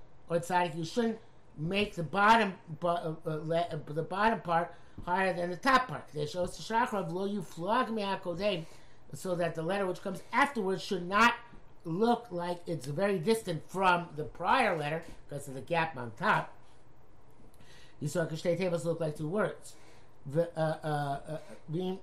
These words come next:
Ira Kain, if that happened, Bichnis Osh Achra Besocho. And you put the letter afterwards within the first letter. Go Sheyatzar Chichtov Nun Yud. You have to write Nun Yud, or Tzad Yud, and Yishich Ha'er Tachton,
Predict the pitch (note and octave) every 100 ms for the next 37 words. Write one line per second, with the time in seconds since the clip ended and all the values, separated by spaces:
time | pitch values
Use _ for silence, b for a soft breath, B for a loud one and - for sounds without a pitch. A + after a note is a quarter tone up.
0 | - B3 A#3+ G#3+ - F3 G3 A3 D#3+ D#3
1 | E3 C#3 B2+ C#3+ C3 - G3 - - G#3
2 | G#3 - F3+ A#3 B3 A3 F#3 - - A#3+
3 | A#3+ - - - - - B B B B
4 | - D3 D#3+ D3 A#3+ A3 G3 A3 A#3 A3
5 | G#3 G#3 G#3+ G3 F#3 F#3 F3 - C4 C#4
6 | C4 B3 A3 - C3+ B2+ E3+ F#3 F3 -
7 | A#3+ A3 - G#3+ F3 F3 G3 B3+ B3+ B3+
8 | G#3+ - - - - - B B B B
9 | - C#3 D3 D#3 D3+ E3+ E3 D#3+ E3 D3+
10 | - - C#4 A3 F#3 F3+ E3+ F3+ B B
11 | B D3 D#3 B3 G#3+ G#3 A#3+ A#3 A#3 G3+
12 | - A3+ G#3+ B3